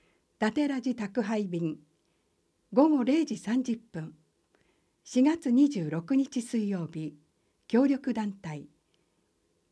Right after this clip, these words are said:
マイスクラブ。市からのお知らせ。毎週水曜日、二回、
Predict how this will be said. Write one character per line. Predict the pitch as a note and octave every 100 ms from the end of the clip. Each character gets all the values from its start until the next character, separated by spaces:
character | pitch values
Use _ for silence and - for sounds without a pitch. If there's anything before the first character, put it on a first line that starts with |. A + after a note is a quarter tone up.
| -
マ | F#3 C4+
イ | D#4+
ス | - D4
ク | C#4+ C4+
ラ | F#3+ D#3
ブ。 | - - _ _ _ _ _ _ _ _ _ _ _ _ _ _ _ _ _ -
市 | - E4+
か | D4+
ら | C#4+
の | B3+ D#3+
お | D#3+
知 | -
ら | F3+
せ。 | - F3 D#3+ - _ _ _ _ _ _ _ _ -
毎 | F#3 B3
週 | C4+ B3+ A#3
水 | - A3+ A#3 A3+
曜 | G3+ G3
日、 | D#3+ C#3+ _ _ -
二 | F#3+ G3+
回、 | A3+ G#3 F3